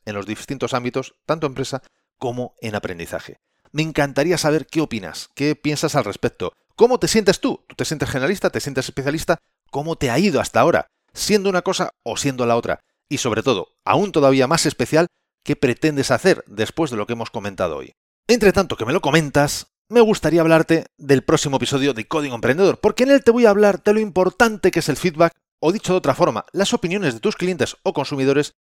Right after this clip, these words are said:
y para ello utilizaré un comentario que me dejaron en iTunes Colombia, que básicamente me ponía de vuelta y media, tal cual. Pero sin embargo, yo personalmente lo veo como un regalazo. Así que,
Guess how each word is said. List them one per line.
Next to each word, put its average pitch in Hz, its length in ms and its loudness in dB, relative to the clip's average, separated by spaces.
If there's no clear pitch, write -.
y 240 100 2
para 196 220 4
ello 190 160 8
utilizaré 151 400 0
un 185 60 -6
comentario 156 420 2
que 147 100 -2
me 131 80 0
dejaron 147 340 0
en 127 140 0
iTunes 151 340 -4
Colombia, 127 520 2
que 240 100 -2
básicamente 202 800 4
me 135 160 -8
ponía 160 500 -4
de 120 240 -2
vuelta 117 360 0
y 80 40 -8
media, 73 300 -14
tal 101 200 -2
cual. 76 220 -4
Pero 247 220 4
sin 208 180 -4
embargo, 135 400 -2
yo 196 240 0
personalmente 147 680 -6
lo 110 180 -4
veo 139 200 0
como 107 240 -8
un 165 160 -12
regalazo. 95 800 -6
Así - 220 -2
que, - 160 -16